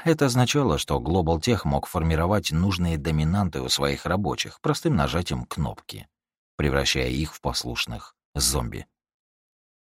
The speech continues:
Может быть, если бы Андрей был другим человеком, без принципов, без эмоций, без души, он бы закрыл глаза на это. В Global Tech ему хорошо платили,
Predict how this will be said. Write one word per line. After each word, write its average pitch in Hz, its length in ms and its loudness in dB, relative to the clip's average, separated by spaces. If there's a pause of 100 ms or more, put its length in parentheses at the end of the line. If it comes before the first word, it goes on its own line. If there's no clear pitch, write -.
(240)
Может 82 280 2
быть, 87 180 0
если 85 220 0
бы 85 140 2
Андрей 90 240 2
был 82 180 0
другим 92 360 0
человеком, 57 600 -4
без - 160 -6
принципов, - 560 -4
без 76 200 -2
эмоций, 87 600 -2
без 78 220 0
души, 71 440 -4 (440)
он 123 120 4
бы 123 80 6
закрыл 113 360 2
глаза 67 340 -2
на 60 160 -6
это. - 260 -14 (880)
В 62 120 -4
Global 90 340 4
Tech 107 220 0
ему 71 180 0
хорошо 80 380 -2
платили, 78 540 -4